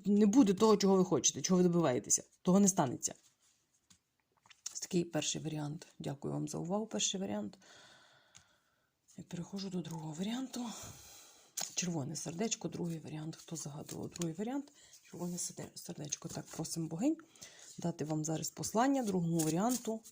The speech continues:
те, яке не пот-, необхідне другому варіанту. Хай богині скажуть те, що вам треба.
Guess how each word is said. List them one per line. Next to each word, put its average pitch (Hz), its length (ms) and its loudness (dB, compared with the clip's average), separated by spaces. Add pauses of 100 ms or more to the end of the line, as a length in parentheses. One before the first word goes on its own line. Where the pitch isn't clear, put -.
те, 196 140 0
яке 180 200 -2
не 170 100 2
пот-, - 340 -4
необхідне 214 600 4
другому 180 380 4
варіанту. 160 480 0 (1400)
Хай 156 180 0
богині 151 400 -2
скажуть 214 560 -2 (640)
те, 196 160 2
що 175 240 4
вам 165 280 0
треба. - 500 -4